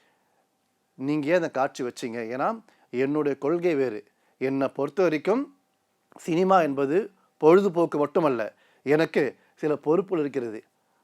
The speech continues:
அப்படி இருக்க நீங்கள் எப்படி, ஏன் அந்த காட்சி வைத்தீர்கள்?" என்று இவர் கேட்டாராம் தலைவர். ஸ்ரீதர் ஐயா என்ன பண்ணியிருக்காரு, "சார், இது ஸ்ரீதருடைய படம்,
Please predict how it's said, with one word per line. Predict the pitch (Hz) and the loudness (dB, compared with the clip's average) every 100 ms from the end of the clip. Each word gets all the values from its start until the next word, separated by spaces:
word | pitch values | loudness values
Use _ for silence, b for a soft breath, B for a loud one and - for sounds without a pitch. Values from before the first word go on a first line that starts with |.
| - | -4
அப்படி | 139 156 190 160 | -4 -2 0 0
இருக்க | 156 185 226 143 117 _ _ | 0 0 0 0 -4 _ _
நீங்கள் | - 147 170 170 147 | -6 -2 -2 -2 -2
எப்படி, | 143 151 - 190 202 196 - | -2 -2 -2 0 0 -4 -10
ஏன் | 139 165 175 | -2 0 0
அந்த | 151 143 | -6 -6
காட்சி | 143 147 147 | -6 -6 -6
வைத்தீர்கள்?" | 143 156 139 156 170 | -6 -6 -4 -6 -8
என்று | 127 127 139 170 160 | -10 -8 -8 -8 -6
இவர் | 123 - | -8 -6
கேட்டாராம் | 131 123 107 101 _ _ _ | -6 -6 -6 -10 _ _ _
தலைவர். | 135 131 131 113 - | -2 -2 -2 -6 -6
ஸ்ரீதர் | 220 208 | 0 2
ஐயா | 185 | 2
என்ன | 160 156 | 0 -2
பண்ணியிருக்காரு, | 151 139 127 175 156 107 _ | -4 -4 -2 0 0 -4 _
"சார், | - 202 170 - _ _ _ _ _ _ | 4 6 6 2 _ _ _ _ _ _
இது | 143 160 185 135 180 226 _ _ _ _ _ | -6 4 6 6 2 -4 _ _ _ _ _
ஸ்ரீதருடைய | - - 220 254 233 202 175 | -20 -4 2 6 6 6 6
படம், | 165 156 127 | 4 2 2